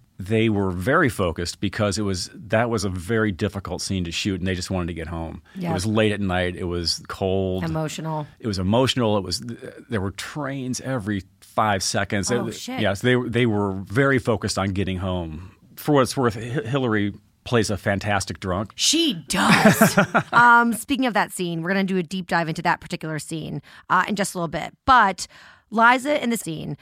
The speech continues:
Speaker 2: is writing a letter, and then Josh reads it, and it's just, it's so emotional. So tell me about the choices that you made in executing them.
Speaker 1: Well, Nico reading the letter, the difficulty there was that,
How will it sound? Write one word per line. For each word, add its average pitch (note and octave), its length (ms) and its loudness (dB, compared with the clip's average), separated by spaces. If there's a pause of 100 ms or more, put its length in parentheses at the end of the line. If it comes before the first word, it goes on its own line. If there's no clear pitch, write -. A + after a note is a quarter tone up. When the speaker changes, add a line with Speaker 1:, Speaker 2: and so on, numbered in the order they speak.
Speaker 2:
is F3+ 140 -6
writing G3 220 2
a F#3+ 40 0
letter, E3 420 0
and F#3+ 120 0
then F3+ 160 -2
Josh F3+ 360 0
reads D#3+ 240 -6
it, E3 240 -4
and F3+ 100 -6
it's E3+ 220 -8
just, - 360 -8
it's G#3 160 -12
so A#3+ 540 0 (380)
emotional. D3 720 -4 (320)
So B3 120 -2
tell C4 200 6
me D4 60 2
about C4 140 2
the - 80 -6
choices A3 400 -2
that F3+ 120 -4
you F3 60 -4
made E3+ 180 -2
in E3 140 -6
executing D#3 640 -10 (100)
them. - 360 -12 (220)
Speaker 1:
Well, B2+ 340 2 (480)
Nico C3+ 540 4
reading B2 480 2
the G#2 80 2
letter, F2+ 640 0 (600)
the G2 140 -4
difficulty G#2+ 560 0
there C3 320 2
was F2+ 220 0
that, F2 240 0